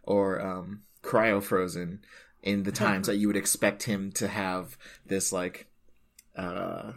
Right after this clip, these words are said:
Speaker 1: learning curve of having
Speaker 2: Right.
Speaker 1: this arm. So
Speaker 2: Right.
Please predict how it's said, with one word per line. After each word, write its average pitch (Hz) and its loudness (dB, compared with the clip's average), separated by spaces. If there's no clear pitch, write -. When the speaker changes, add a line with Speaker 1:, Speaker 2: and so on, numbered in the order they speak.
Speaker 1:
learning 113 2
curve 85 -2
of 90 -4
having 80 -4
Speaker 2:
Right. 73 -10
Speaker 1:
this 73 -8
arm. - -8
So 117 8
Speaker 2:
Right. 107 -6